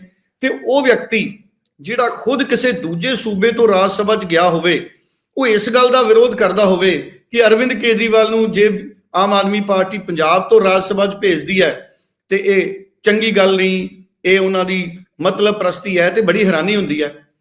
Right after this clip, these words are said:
ਸੋ ਰਵਨੀਤ ਬਿੱਟੂ ਜੀ, ਤੁਸੀਂ ਇਹ ਗੱਲ ਕਹਿੰਦੇ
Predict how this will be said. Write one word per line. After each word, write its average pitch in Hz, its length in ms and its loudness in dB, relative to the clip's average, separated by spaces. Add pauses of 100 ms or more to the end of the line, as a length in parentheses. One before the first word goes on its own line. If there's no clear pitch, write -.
(380)
ਸੋ 233 160 4
ਰਵਨੀਤ 190 300 -2
ਬਿੱਟੂ 208 320 -6
ਜੀ, 233 140 -4
ਤੁਸੀਂ 233 640 -6 (880)
ਇਹ 247 160 -4
ਗੱਲ 226 200 2
ਕਹਿੰਦੇ 214 560 -2